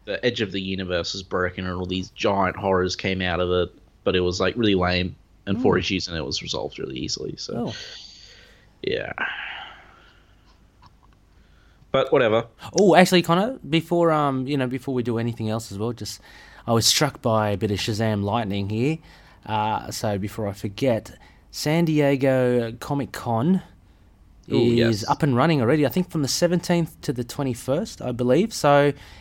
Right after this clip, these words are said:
Speaker 2: it's kind of just, it's kind of started. Um, I'm not sure if it really has with time zones and stuff. Um, but is there anything, Connor, Superman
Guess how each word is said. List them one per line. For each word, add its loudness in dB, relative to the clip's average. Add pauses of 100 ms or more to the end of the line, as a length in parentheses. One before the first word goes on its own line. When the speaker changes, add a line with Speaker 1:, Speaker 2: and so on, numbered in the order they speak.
(120)
Speaker 2:
it's 0
kind 2
of 2
just, -4 (420)
it's -10
kind -2
of 2
started. 2
Um, -4 (720)
I'm -4
not -4
sure -2
if -8
it -6
really -4
has -2
with -4
time -2
zones -2
and -2
stuff. -4 (380)
Um, -2 (140)
but -2
is 2
there 2
anything, 0
Connor, -4
Superman -2